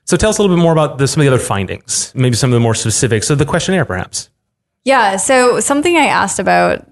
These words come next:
Speaker 2: that was also more exploratory besides the tutorial was just the, um,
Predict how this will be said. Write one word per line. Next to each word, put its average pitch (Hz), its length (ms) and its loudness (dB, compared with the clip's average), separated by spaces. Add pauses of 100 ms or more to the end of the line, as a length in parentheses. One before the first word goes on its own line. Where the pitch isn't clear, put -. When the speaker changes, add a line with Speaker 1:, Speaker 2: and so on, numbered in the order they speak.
Speaker 2:
that 196 120 0
was 196 160 0
also 208 320 -2
more 185 200 0
exploratory 185 680 -4
besides 180 340 -4
the 185 100 -2
tutorial 202 520 0
was 220 200 2
just 208 340 -2
the, 220 100 2 (100)
um, 170 380 -2